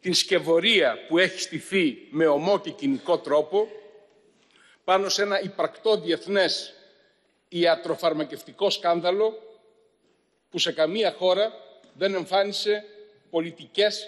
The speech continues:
διακλαδώσεις. Αυτές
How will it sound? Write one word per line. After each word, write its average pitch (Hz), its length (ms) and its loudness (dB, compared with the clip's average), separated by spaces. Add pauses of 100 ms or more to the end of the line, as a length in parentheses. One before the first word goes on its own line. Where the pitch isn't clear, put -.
διακλαδώσεις. 151 960 -4 (720)
Αυτές 208 560 -2